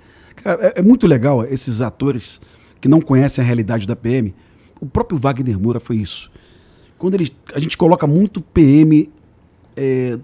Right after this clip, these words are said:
no filme, no set, <clears throat> pra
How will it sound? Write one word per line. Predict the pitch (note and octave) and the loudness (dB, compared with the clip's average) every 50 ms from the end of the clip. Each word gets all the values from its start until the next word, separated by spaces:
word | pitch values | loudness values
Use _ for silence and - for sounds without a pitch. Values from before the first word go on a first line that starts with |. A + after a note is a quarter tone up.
| - - | -10 -6
no | C#3+ C3+ D3 C3+ | -2 0 0 0
filme, | - - D3+ D3 C3+ A#2 C3+ | 0 2 4 4 4 6 4
no | C3+ B2+ | 2 2
set, | - - C#3 A#2 - - - - - - _ _ - | 2 0 0 0 0 -4 -8 -8 -8 -12 _ _ -14
<clears throat> | - D#3 C#3+ G2+ - - _ | -12 -10 -10 -12 -14 -10 _
pra | - - C4 C4 B3+ B3 A#3 A3 G3 D#3+ C3 | -4 -4 -2 -2 0 0 0 0 -2 -4 -6